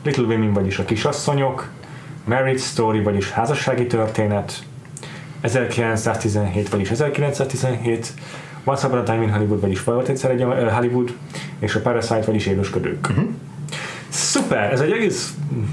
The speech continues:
Speaker 1: combos lista, azért egy-kettő címre biztos mindenki ki fog szórni, de
Speaker 2: Igen.
Speaker 1: kíváncsi vagyok, hogy nagyjából mennyi az átfedés nálatok a saját listátok és a hivatalos között.
Speaker 2: Hát, ilyen fele-fele.
Speaker 1: Aha.
Speaker 2: Tehát, hogy a felétben hagytam körülbelül a,
Speaker 1: Aha. Én azt
Speaker 2: a
Speaker 1: hiszem,
Speaker 2: hivatalosnak.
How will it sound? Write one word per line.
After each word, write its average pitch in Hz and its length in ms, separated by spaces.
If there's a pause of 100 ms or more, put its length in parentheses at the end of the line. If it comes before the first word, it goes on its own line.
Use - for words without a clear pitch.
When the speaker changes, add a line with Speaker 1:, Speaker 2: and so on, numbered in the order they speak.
(180)
Speaker 1:
combos 117 320
lista, 113 300
azért 120 200
egy-kettő 127 340
címre 113 260
biztos - 220
mindenki 110 260
ki 110 120
fog 107 160
szórni, 110 420
de 120 60
Speaker 2:
Igen. 110 80
Speaker 1:
kíváncsi 147 300
vagyok, 131 140
hogy 127 240 (240)
nagyjából 127 340
mennyi 120 300
az 107 120
átfedés 101 460
nálatok 104 340
a 107 40
saját 104 280
listátok - 380
és 104 140
a 113 40
hivatalos 104 340
között. - 380 (840)
Speaker 2:
Hát, 233 240 (120)
ilyen 139 400
fele-fele. 101 760
Speaker 1:
Aha. - 60 (120)
Speaker 2:
Tehát, - 20
hogy 131 120
a 127 120 (120)
felétben 107 460
hagytam 98 380
körülbelül 95 540
a, 95 40
Speaker 1:
Aha. 107 340 (160)
Én 135 100
azt - 160
Speaker 2:
a 107 40
Speaker 1:
hiszem, 98 140
Speaker 2:
hivatalosnak. 95 580